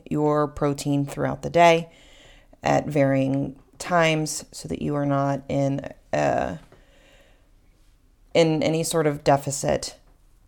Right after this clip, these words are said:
It's important that you do what you need to do whenever you do it, Sunday, Monday, Tuesday, you choose, and not use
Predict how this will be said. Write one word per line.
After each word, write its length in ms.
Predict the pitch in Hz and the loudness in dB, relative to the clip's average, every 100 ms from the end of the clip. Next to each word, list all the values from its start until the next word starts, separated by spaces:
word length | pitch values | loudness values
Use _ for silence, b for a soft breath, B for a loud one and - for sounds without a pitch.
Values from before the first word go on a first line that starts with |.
| _ _ - - _ _ _ _ - | _ _ -20 -20 _ _ _ _ -2
It's 240 | 139 143 | 0 0
important 520 | 156 135 160 - 156 147 | -2 0 2 2 0 -4
that 140 | - | -4
you 280 | 147 151 151 | -2 -2 -2
do 320 | 143 143 139 | 0 0 0
what 140 | 135 | -2
you 160 | 139 147 | -2 0
need 200 | 151 147 | 0 -2
to 100 | - | -4
do 540 | 156 131 123 120 139 - _ - _ _ - _ - | 0 2 2 2 -2 -6 _ -20 _ _ -20 _ 0
whenever 480 | 143 151 156 180 | 2 4 4 4
you 100 | 190 | 2
do 180 | 165 139 | 4 8
it, 260 | 139 - - | 8 6 0
Sunday, 380 | - 170 160 160 | 2 6 6 6
Monday, 440 | 156 147 143 143 | 6 6 8 6
Tuesday, 580 | 143 143 139 135 135 135 | 4 0 2 6 6 6
you 320 | 98 143 151 | 2 -2 -2
choose, 680 | - 131 113 113 139 - - b b b b b b b _ _ - | -2 -2 -2 -2 -6 -12 -16 b b b b b b b _ _ 0
and 200 | 156 151 | 2 4
not 240 | 147 143 | 4 4
use 440 | 147 147 143 143 | 2 0 0 -4